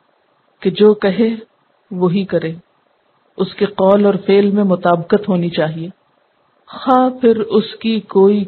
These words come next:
कीमत अदा करनी पड़े, फिर उस रास्ते में पेश आने वाली दुश्वारियों में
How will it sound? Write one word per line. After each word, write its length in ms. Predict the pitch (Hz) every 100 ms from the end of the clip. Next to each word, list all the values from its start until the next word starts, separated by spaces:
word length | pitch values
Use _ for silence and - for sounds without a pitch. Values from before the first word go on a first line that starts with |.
| -
कीमत 480 | 190 185 190 190 -
अदा 280 | 170 170 170 175
करनी 300 | 175 165 170
पड़े, 280 | 165 165 160 156 _ _ _ _ _ _ _
फिर 120 | 247 240
उस 160 | 226
रास्ते 460 | 214 208 214 - 240
में 180 | 220 202
पेश 340 | 202 202 -
आने 280 | 185 185 190
वाली 340 | 180 175 185
दुश्वारियों 680 | 170 175 - 160 160 180 196
में 240 | 180 175